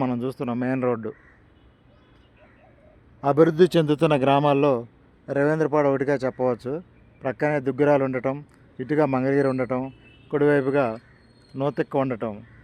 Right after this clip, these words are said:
అన్ని గ్రామాలకి మధ్య మార్గంగా రేవేంద్రపాడు ఉండటం వల్ల రైతులు ఎక్కువ రాకపోకలు సాగిస్తూ ఉంటారు. ఎక్కువ తెనాల వైపుగా రైతులు వెళ్తూ ఉంటారన్నమాట.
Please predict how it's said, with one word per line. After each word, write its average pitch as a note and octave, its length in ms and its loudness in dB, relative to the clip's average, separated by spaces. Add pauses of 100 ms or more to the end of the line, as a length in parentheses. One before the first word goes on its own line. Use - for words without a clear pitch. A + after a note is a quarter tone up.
(260)
అన్ని D#3 240 -2
గ్రామాలకి D#3 580 0
మధ్య C3+ 280 2
మార్గంగా C#3 480 -2
రేవేంద్రపాడు C#3 500 -2
ఉండటం C3 280 -4
వల్ల C3 160 -2 (640)
రైతులు D3+ 320 0
ఎక్కువ B2+ 480 -2
రాకపోకలు D3 600 -4
సాగిస్తూ C3+ 440 -6
ఉంటారు. A2+ 320 -6 (520)
ఎక్కువ E3 220 0 (600)
తెనాల D#3 360 2
వైపుగా C#3+ 340 0 (520)
రైతులు C#3+ 300 -2
వెళ్తూ C#3 200 -4 (100)
ఉంటారన్నమాట. A#2 500 -6